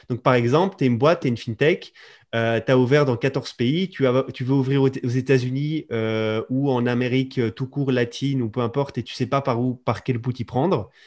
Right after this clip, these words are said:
tu leur dis, et eux commissionnent Bain dessus, en, en mode, «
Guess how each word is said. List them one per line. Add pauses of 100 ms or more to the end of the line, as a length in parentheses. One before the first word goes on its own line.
(280)
tu
leur
dis, (360)
et
eux
commissionnent
Bain (180)
dessus, (200)
en,
en
mode, «